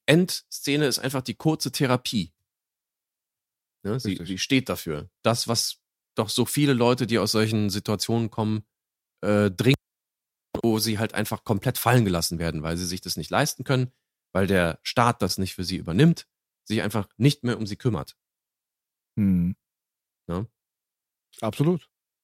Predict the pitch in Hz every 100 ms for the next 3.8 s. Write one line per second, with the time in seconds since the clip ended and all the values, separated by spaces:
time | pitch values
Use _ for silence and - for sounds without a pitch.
0 | - 117 143 131 85 82 104 104 123 131
1 | 147 - - - 135 - - 117 123 117
2 | 117 - 117 123 98 110 110 92 - _
3 | - - - 107 113 - -